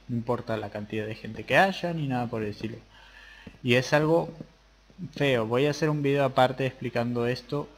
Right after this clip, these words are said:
porque, eh, creo que como yo soy argentino, mucha gente necesita escucharlo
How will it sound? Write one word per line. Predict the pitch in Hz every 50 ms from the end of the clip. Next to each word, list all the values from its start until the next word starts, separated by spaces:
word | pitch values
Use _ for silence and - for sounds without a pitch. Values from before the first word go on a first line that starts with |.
| -
porque, | - 131 127 123 - - - 139 139 139 139 - -
eh, | 131 117 113 113 110 110 110 110 110 110 110 113 123 123 - - - - - - - - - - _ -
creo | - 131 135 139 135 139
que | 147 139 135 139 139 - - - - - - - _ _ _ - -
como | - - 120 120 120
yo | 113 - 156
soy | 151 160 175 160 156
argentino, | 156 156 156 151 147 143 151 156 156 151 151
mucha | 151 143 139 143 147 143 - 143
gente | - - 147 151 147 139 147 139
necesita | 139 131 - 135 131 - 135 131 139
escucharlo | 131 - - - 127 - - 139 139 139 135 139 143 143 143 143